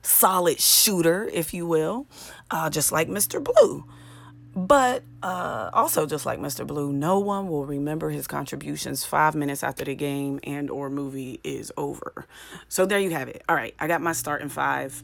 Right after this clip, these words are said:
all-star Reservoir Dogs. Um, <laughs> LeBron James, Mister White, J R Smith or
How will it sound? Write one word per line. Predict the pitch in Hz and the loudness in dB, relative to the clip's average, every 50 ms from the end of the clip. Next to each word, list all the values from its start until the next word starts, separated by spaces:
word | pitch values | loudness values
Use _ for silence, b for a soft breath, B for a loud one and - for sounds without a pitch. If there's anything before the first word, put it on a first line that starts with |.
| - | -4
all-star | - 147 147 143 - - - - 147 143 143 139 139 139 | -2 -2 -2 0 -2 -2 0 0 0 2 2 2 0 0
Reservoir | 139 143 143 135 135 135 139 139 135 135 139 135 | 0 0 -2 -2 -4 -4 -2 0 0 0 0 2
Dogs. | 135 185 185 170 170 160 165 170 160 - - B B B B B B B B B - - | 6 8 8 8 8 8 6 2 0 -4 -4 B B B B B B B B B -2 2
Um, | 156 147 147 139 139 131 - - - - - - - - - - - - - - - - - - - - - - - - | 2 4 4 2 2 -2 -4 -8 -10 -12 -12 -14 -18 -20 -20 -20 -20 -20 -20 -20 -20 -20 -20 -20 -20 -20 -20 -20 -10 -6
<laughs> | - - - - 208 - - - - - - - | -6 -4 -2 0 -2 -2 -2 -8 -20 -20 -16 -8
LeBron | - 170 160 170 160 165 165 165 | -6 2 4 4 6 6 4 2
James, | 160 151 147 147 147 147 151 - - - - - | 0 0 0 0 -2 -2 -4 -6 -10 -14 -12 -8
Mister | - 147 147 - 151 | -6 -4 -4 -2 0
White, | 151 143 135 139 139 - _ b b b b b b b b b b b b b b _ _ _ _ _ _ _ - | 0 0 0 0 -4 -6 _ b b b b b b b b b b b b b b _ _ _ _ _ _ _ -2
J | 151 170 170 160 | 2 4 4 4
R | 165 165 | 4 2
Smith | - - 160 151 147 147 147 - - - | 0 0 0 0 0 -2 -4 -6 -4 2
or | - 175 165 156 147 143 143 147 165 | 4 4 6 6 6 6 4 4 0